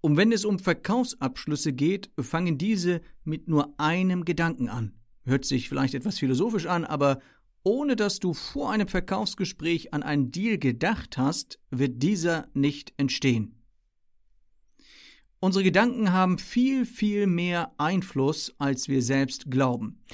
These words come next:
Die größten Verkaufserfolge beginnen im Kopf. Leider enden dort auch sehr viele. Deshalb nun ein paar Gedanken dazu,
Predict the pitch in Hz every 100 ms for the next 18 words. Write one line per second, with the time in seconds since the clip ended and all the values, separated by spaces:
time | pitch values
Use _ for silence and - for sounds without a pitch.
0 | - - - _ 147 170 165 170 254 254
1 | - 226 214 226 220 240 254 - 143 -
2 | 165 190 196 160 160 147 214 214 196 175
3 | 202 190 - 269 - - - - _ _
4 | _ _ 156 160 170 165 156 - _ _
5 | - - 170 - 127 127 127 135 117 110
6 | 135 120 135 131 120 113 - - - -
7 | - 233 185 190 247 240 226 208 208 202
8 | - 185 185 185 240 214 147 156 202 175
9 | 139 139 175 185 165 160